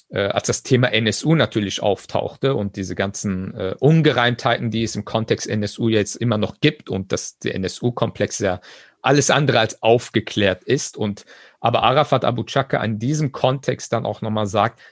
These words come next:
ja, die Bundesregierung, die Regierung hat diese Menschen umbringen lassen. Und auch da stimmt sie ihm zu. Also da-, das, das fand ich in dieser Qualität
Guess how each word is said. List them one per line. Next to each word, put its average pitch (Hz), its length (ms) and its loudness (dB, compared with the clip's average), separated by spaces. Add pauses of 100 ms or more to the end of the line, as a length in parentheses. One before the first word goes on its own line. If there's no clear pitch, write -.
(100)
ja, 113 120 4
die 131 120 2
Bundesregierung, 120 1300 2
die 117 140 4
Regierung 120 840 2 (240)
hat - 260 -2
diese 120 240 2
Menschen 110 480 0
umbringen 101 520 0
lassen. - 460 -12 (800)
Und 117 140 0
auch 120 240 4
da 123 560 4 (800)
stimmt - 400 0
sie 101 160 -6
ihm 92 160 -6
zu. 101 560 -6
Also 120 260 0
da-, 120 260 -2
das, - 480 -2
das - 240 0
fand 151 260 0
ich 139 200 -2
in 123 100 -2
dieser 117 180 2
Qualität 113 800 -2